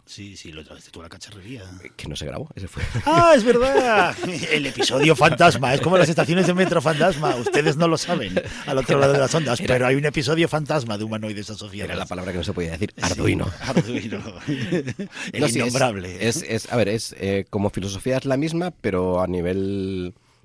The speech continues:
Speaker 2: eh, electrónico o técnico es, es diferente. Arduino es más una placa para, para realizar temas de electrónica y Raspberry Pi es, es un,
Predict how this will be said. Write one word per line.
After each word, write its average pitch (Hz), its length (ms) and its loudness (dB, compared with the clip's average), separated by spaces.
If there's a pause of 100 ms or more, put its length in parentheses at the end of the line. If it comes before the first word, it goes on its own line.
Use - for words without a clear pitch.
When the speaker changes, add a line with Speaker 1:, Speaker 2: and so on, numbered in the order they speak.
(320)
Speaker 2:
eh, 80 580 -6
electrónico 92 600 -6
o 82 120 -6
técnico 101 380 -4
es, 80 100 -6
es 85 240 -10
diferente. 76 720 -10
Arduino 82 340 -8
es 87 60 -10
más 90 160 -8
una 90 160 -8
placa 90 260 -8
para, 82 420 -6 (1080)
para 87 220 -4
realizar 78 360 -10
temas 82 480 -10 (340)
de 95 120 -4
electrónica 107 580 -2
y 80 440 -6
Raspberry 80 500 -10
Pi 85 320 -6
es, - 300 -10
es 76 400 -10
un, 71 680 -10